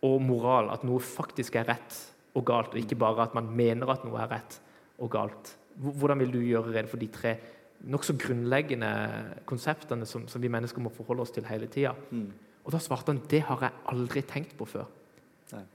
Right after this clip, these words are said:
Speaker 1: Og det er interessant, for det avslører litt den mentaliteten at man tenker at kristne må gjøre rede for vårt livssyn,
Speaker 2: Ja.
Speaker 1: men at de går fri fra det.
Speaker 2: Mm.
Speaker 1: Selvfølgelig gjør de ikke det. Alle mennesker, uavhengig av livssyn, er nødt til å
Speaker 2: Mm.
Speaker 1: gjøre rede for den virkeligheten vi lever i.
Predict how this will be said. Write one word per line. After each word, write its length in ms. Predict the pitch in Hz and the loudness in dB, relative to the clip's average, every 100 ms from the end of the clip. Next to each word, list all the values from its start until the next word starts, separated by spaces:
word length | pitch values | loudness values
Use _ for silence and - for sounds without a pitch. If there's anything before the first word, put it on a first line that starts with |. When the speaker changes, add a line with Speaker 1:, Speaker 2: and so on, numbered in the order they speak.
| - | 0
Speaker 1:
Og 80 | 151 | 4
det 120 | 214 | 8
er 40 | 240 | 8
interessant, 460 | 214 190 208 127 - | 6 4 4 2 0
for 80 | 160 | 4
det 80 | 190 | 6
avslører 500 | 190 208 - 139 127 | 4 2 6 6 6
litt 180 | 127 127 | 4 4
den 120 | 127 123 | 2 2
mentaliteten 760 | 120 120 113 113 151 165 113 | -2 -2 -2 0 0 0 -4
at 220 | 104 117 131 | -4 -2 -2
man 120 | 120 | -2
tenker 300 | 131 117 127 | -2 0 0
at 140 | 120 | 0
kristne 340 | - 117 - 160 | -2 -4 -2 0
må 140 | 147 | 2
gjøre 220 | 117 113 117 | 2 2 0
rede 220 | 117 117 | 0 -2
for 140 | - | -6
vårt 240 | 120 123 - | -4 -2 0
livssyn, 340 | 123 - 175 254 - - | 0 4 2 2 -10 -10
Speaker 2:
Ja. 100 | 120 | -6
Speaker 1:
men 80 | - | -2
at 80 | 131 | -2
de 80 | 139 | 0
går 120 | 147 | 0
fri 140 | - 190 | 0 -2
fra 180 | - | 0
det. 120 | 113 117 - - - | -2 -4 -10 -20 -10
Speaker 2:
Mm. 60 | |
Speaker 1:
Selvfølgelig 540 | 117 107 - 240 190 156 | -8 -6 -2 0 2 4
gjør 140 | 160 | 4
de 80 | 175 | 4
ikke 120 | 165 170 | 2 0
det. 80 | - - - - - | 0 -8 -18 -12 0
Alle 240 | 262 254 | 4 4
mennesker, 480 | 262 165 165 - 113 - - | 4 2 2 -2 -4 -6 -6
uavhengig 460 | 240 277 247 190 151 | 2 4 4 4 6
av 80 | 135 | 4
livssyn, 440 | 123 123 117 113 117 | 2 2 0 0 -2
er 40 | |
nødt 160 | 135 120 | -2 0
til 140 | 113 123 | 0 2
å 40 | |
Speaker 2:
Mm. 20 | |
Speaker 1:
gjøre 140 | 123 117 | 2 2
rede 320 | 117 120 127 - - | 2 4 2 -4 -6
for 100 | 127 | 0
den 120 | 123 | 2
virkeligheten 580 | 117 117 127 123 127 120 | 2 0 2 2 2 -4
vi 80 | 113 | 0
lever 360 | 117 123 120 | 2 2 0
i. 80 | 110 | -2